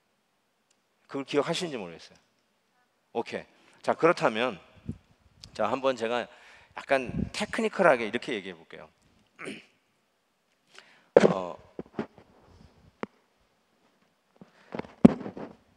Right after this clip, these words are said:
A라는 사람이, 어, 물건을 훔쳤어요.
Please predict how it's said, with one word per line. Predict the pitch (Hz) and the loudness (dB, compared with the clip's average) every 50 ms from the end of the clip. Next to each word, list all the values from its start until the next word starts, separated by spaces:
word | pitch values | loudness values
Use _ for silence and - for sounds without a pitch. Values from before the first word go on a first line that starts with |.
| _ _ _ _ _ _ _ _ _ _ _ - | _ _ _ _ _ _ _ _ _ _ _ 0
A라는 | 123 135 151 180 180 185 175 165 156 | 2 2 2 4 4 4 4 4 0
사람이, | 143 143 123 113 107 101 107 127 170 214 - - - _ _ _ _ _ _ - - _ _ _ _ _ _ _ _ _ - _ _ _ _ | 0 0 0 0 0 -2 -4 -6 -8 -10 -16 -20 -20 _ _ _ _ _ _ -20 -20 _ _ _ _ _ _ _ _ _ -20 _ _ _ _
어, | - 95 90 87 87 85 - - - - - 95 | -12 -10 -8 -8 -6 -8 -8 -10 -10 -12 -14 -8
물건을 | 101 127 147 156 160 160 147 147 151 190 247 - - - - _ - | -4 -2 -2 4 4 4 4 4 2 0 0 -4 -14 -20 -20 _ -20
훔쳤어요. | - 165 160 - 139 - - - - | -16 -10 -10 -8 -8 -8 -8 -10 -10